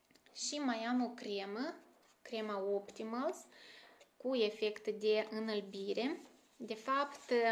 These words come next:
seria Optimals este o serie la fel foarte bine cunoscută de multe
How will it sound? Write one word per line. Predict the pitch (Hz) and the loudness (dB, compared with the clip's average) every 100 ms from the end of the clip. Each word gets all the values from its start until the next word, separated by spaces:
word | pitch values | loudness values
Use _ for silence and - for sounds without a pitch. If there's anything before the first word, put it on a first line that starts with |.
| 226 220 - - - - - - - - - - - - - _ _ | 4 -4 -14 -14 -14 -14 -20 -14 -12 -12 -16 -20 -20 -20 -20 _ _
seria | - - 294 277 240 | -8 4 8 8 8
Optimals | 247 294 - 254 220 214 - | 6 4 2 2 2 2 0
este | 247 247 247 247 220 220 220 | 2 2 4 6 6 4 2
o | 226 | -2
serie | - 247 240 214 | 4 4 6 4
la | 214 | 2
fel | 214 247 226 | 2 2 2
foarte | 220 - 269 262 - | 0 0 4 4 2
bine | 202 208 208 | -4 -2 -2
cunoscută | 208 220 220 214 - 214 233 277 | -2 -2 -2 -4 -2 0 2 2
de | 214 | 2
multe | 202 208 | -2 -4